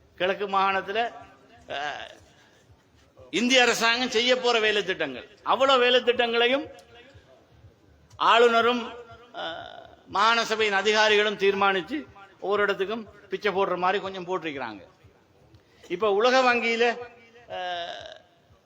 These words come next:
சில செயல் திட்டங்கள், அதையும் ஏன்னா எந்த அரசியல் பிரதிநிதியுடனும் கலந்தாலோசனை இல்லாமல் தனியே அரச நிர்வாகிகள்,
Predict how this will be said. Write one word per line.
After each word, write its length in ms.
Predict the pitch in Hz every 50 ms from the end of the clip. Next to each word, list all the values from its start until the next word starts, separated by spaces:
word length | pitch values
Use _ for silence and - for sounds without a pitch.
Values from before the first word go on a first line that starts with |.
| _ -
சில 220 | - 202 208 202
செயல் 240 | - 196 208 214 208
திட்டங்கள், 400 | 202 220 196 208 214 220 214 -
அதையும் 520 | 139 160 196 233 254 269 277 277 269 247 - - - - 240 262 269 277 277 269 _ _ _ _ _ _ _ _ _ _ _ _ _ _ _ _ _ - _ _ _ _ _ _ _ _ _ _ _ _ _ -
ஏன்னா 240 | - 214 220 208 202
எந்த 540 | 220 247 269 277 277 285 285 277 254 226 190
அரசியல் 800 | 175 190 233 254 - - 226 262 262 262 254 233 202 - - - - - - - -
பிரதிநிதியுடனும் 800 | 196 214 233 247 254 247 247 240 247 240 240 233 240 240 262 262
கலந்தாலோசனை 680 | - - 226 240 247 240 240 240 233 240 233 208 226 226
இல்லாமல் 600 | 233 226 240 254 269 277 262 233 190 156 131 - - - - - 285 254 226 - _ _ _ _ _ _ _ _ _ _ _ _ _ _ _ _ _ _ _ _ _ _ _ _ _ _ _ _ _ _ _ _ _ _ _ _ _ _ _ _ _ _ _ -
தனியே 720 | 175 202 220 247 262 262 262 262 262 247 233 208 175 - - - - 262 262 254 247 233 - _ _ _ _ _ _ -
அரச 400 | - 175 226 254 196 247 247 233
நிர்வாகிகள், 880 | 226 226 220 233 233 247 240 233 233 220 214 202 220 220 214 202 175